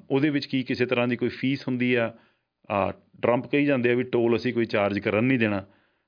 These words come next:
ਅਹ, ਸੋ ਉਹ ਜਿਹੜੀਆਂ ਡਿਟੇਲਸ ਨੇ ਉਹ ਅਜੇ ਆਉਣੀਆਂ ਬਾਕੀ ਨੇ, ਪਰ ਉਹਦਾ ਡਰਾਫਟ, ਉਹਦਾ ਖਾਕਾ ਕਾਫੀ ਹੱਦ ਤੱਕ ਤਿਆਰ ਹੋ ਚੁੱਕਾ ਹੈ। ਅਹ, ਪਰ ਡਿਟੇਲਸ ਅਜੇ ਸਾਹਮਣੇ ਆਉਣੀਆਂ ਬਾਕੀ ਨੇ ਤੇ ਦੇਖਣਾ ਹੋਏਗਾ ਕਿ ਟਰੰਪ ਦਾ ਉਹਦੇ ਉੱਪਰ ਕੀ ਰਿਐਕਸ਼ਨ ਹੁੰਦਾ।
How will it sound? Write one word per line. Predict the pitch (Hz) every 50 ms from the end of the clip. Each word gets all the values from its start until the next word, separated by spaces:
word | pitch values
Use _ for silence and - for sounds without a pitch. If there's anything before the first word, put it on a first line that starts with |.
| _ _ -
ਅਹ, | 107 95 92 92 98
ਸੋ | - - 147 147
ਉਹ | 147
ਜਿਹੜੀਆਂ | 143 147 147 147 147
ਡਿਟੇਲਸ | 139 117 120 120 120 131 127 127 120 113
ਨੇ | 113 120
ਉਹ | 127 127
ਅਜੇ | 120 120 120
ਆਉਣੀਆਂ | 113 104 101 101 107 107
ਬਾਕੀ | 101 104 98 95 - - 143
ਨੇ, | 156 156 160 - - - _ _
ਪਰ | - 127
ਉਹਦਾ | 143 139 139 123
ਡਰਾਫਟ, | 101 - 110 110 113 113 107 - 120
ਉਹਦਾ | 110 117 117
ਖਾਕਾ | - - 113 104 - - 117 107 95 95 - _ _ _ _ _ _ -
ਕਾਫੀ | 139 143 139 - 170
ਹੱਦ | 135 117 104
ਤੱਕ | - - 104 90
ਤਿਆਰ | - - 107 92 90 92 - - -
ਹੋ | 123 113
ਚੁੱਕਾ | - - 92 - - - - - -
ਹੈ। | - _ _ _ _ _ _ _ _ _ - -
ਅਹ, | 92 87 87 87 87 90 92 - 107 -
ਪਰ | - - - 113 117
ਡਿਟੇਲਸ | 104 104 117 113 - 117 110 98
ਅਜੇ | 101 95 98 117 135
ਸਾਹਮਣੇ | 156 - - 104 101 101 101
ਆਉਣੀਆਂ | 95 92 90 87 92
ਬਾਕੀ | 90 92 95 95 - 139
ਨੇ | 143 165 160
ਤੇ | 160 - 117
ਦੇਖਣਾ | 110 113 107 - 131 123
ਹੋਏਗਾ | 107 107 117 117 110 104 101 - - - _ _ _ _ -
ਕਿ | 120
ਟਰੰਪ | 113 - 123 120 120 110 -
ਦਾ | 104 110
ਉਹਦੇ | 104 101 104
ਉੱਪਰ | 104 101 - 95
ਕੀ | 92 - 104 95
ਰਿਐਕਸ਼ਨ | 92 90 90 87 - - 98 85
ਹੁੰਦਾ। | 78 - - -